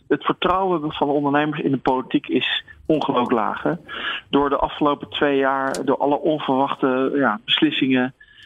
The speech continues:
Eh, op vrijdagavond een persconferentie houden en op zaterdag moet je dicht. Dat heeft tot heel veel, eh, wantrouwen geleid. Dus ik denk het allerbelangrijkste, dat vertrouwen terugwinnen weer bij ondernemers. Ja, dat begint gewoon met een, met een helder en eerlijk en stabiel beleid. En dat begint met inderdaad nu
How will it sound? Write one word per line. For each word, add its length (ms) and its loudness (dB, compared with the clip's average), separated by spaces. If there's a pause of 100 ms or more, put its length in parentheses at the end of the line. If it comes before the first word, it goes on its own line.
(140)
Eh, 140 2
op 100 -4
vrijdagavond 580 0
een 100 -6
persconferentie 840 2
houden 340 2
en 100 -2
op 100 -4
zaterdag 380 0
moet 180 0
je 80 -16
dicht. 260 0 (560)
Dat 120 0
heeft 180 2
tot 140 -2
heel 300 2
veel, 420 2
eh, 120 0
wantrouwen 540 0
geleid. 280 0
Dus 100 -2
ik 60 -4
denk 200 0
het 100 -20
allerbelangrijkste, 840 -2
dat 140 -2
vertrouwen 540 -2 (280)
terugwinnen 460 0
weer 160 2
bij 100 0
ondernemers. 600 0 (440)
Ja, 140 0
dat 120 -4
begint 320 0
gewoon 220 0
met 100 -2
een, 240 -2 (140)
met 120 0
een 100 4
helder 420 2
en 240 -2
eerlijk 360 2
en 80 -4
stabiel 440 2
beleid. 580 0
En 80 0
dat 180 0
begint 320 0
met 280 0
inderdaad 400 0
nu 280 2